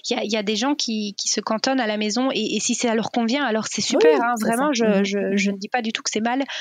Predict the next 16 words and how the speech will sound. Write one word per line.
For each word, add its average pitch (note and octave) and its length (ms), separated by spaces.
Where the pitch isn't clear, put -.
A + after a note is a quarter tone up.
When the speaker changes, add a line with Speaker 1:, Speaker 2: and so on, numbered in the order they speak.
Speaker 2:
Mhm. G3+ 280
Speaker 1:
mais, A#3+ 280
euh, G3+ 200
mais G#3 80
il G3+ 60
y A3+ 60
a A3 60
des A3 120
gens B3 120
qui, G#3+ 360
je G3 100
crois, B3 240
se - 140
mettent A3 200
des A3 120
freins A#3+ 400